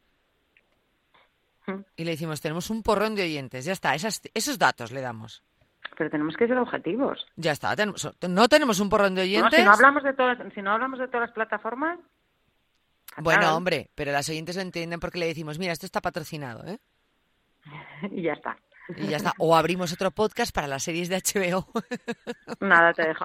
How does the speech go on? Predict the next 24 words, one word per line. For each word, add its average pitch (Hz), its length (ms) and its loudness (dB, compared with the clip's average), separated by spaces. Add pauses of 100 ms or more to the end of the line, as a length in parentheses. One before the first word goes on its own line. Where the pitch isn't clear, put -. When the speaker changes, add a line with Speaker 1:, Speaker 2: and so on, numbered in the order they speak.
Speaker 1:
Exacto, 196 440 0
exacto. - 340 0 (300)
<laughs> 233 760 -2 (560)
Speaker 2:
Y - 60 -20 (140)
punto. 147 420 -10 (460)
Así 165 220 -2
abarcamos 170 420 0
todos 156 160 -6
los 151 140 -10
clientes. 135 560 -14 (420)
Eh, 165 280 6
Speaker 1:
Sí, 165 60 6
la 202 80 10 (100)
Speaker 2:
bueno. 175 160 0
Speaker 1:
próxima 226 360 2
serie 226 180 0
que 220 160 0
quiero 208 240 0
ver 254 380 0
es 175 720 -8
la 151 120 -2
de 151 80 0
Al 147 60 -2
Pacino. 202 460 -4